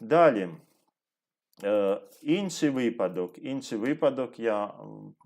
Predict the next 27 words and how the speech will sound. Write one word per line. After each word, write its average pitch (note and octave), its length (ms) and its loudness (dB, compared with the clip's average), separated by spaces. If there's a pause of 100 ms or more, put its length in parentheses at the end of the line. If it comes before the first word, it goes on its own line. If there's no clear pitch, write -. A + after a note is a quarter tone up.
(240)
дослід, G#2+ 460 -6
ми G2+ 400 -10
дивилися. C#3 560 -4
Ну, C#3+ 140 0
от, D#3 120 0
в - 60 -18
принципі, G3+ 460 -2
можна E3 400 -2
таке D#3 300 2
робити. G2+ 280 0 (460)
От, D3 300 0 (200)
а D#3+ 140 2
що A#3 200 4
буде, G#3 220 6
якщо G3 320 4
в F#3+ 60 2
нас, F3+ 440 0
е, C3 260 6
дивіться, A2+ 720 4 (1120)
знову C#3 280 -2
подивіться B2+ 640 -2
на A#2 180 0
камеру, C3+ 680 2
я G#2+ 200 0
показую G#2+ 720 -4
дослід. A2+ 640 -6 (680)
Так. F2+ 560 -10